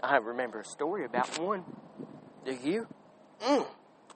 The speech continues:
Think about it. Now, back to this. Yes? And the sun.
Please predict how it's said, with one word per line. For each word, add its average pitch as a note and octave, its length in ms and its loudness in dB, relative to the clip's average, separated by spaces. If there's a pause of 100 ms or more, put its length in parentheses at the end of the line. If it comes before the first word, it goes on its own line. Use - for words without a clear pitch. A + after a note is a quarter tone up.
Think D3+ 220 6
about G2+ 260 4
it. C#2 100 -6 (1700)
Now, - 220 4 (800)
back B2 220 0
to - 180 -18
this. - 340 -14 (960)
Yes? A2+ 300 -6 (1400)
And F#2+ 380 -16
the G2+ 60 -14 (220)
sun. G#2 220 -8